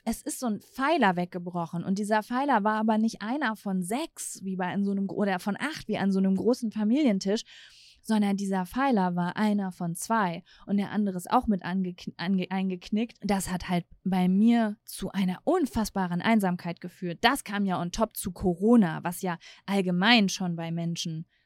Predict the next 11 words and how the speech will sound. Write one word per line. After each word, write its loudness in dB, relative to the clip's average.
zu -6
einer -2
Einsamkeitsepidemie -4
geführt -6
hat. -12
Wisst -4
ihr, -2
wie 0
ich -8
meine? -2
Und 0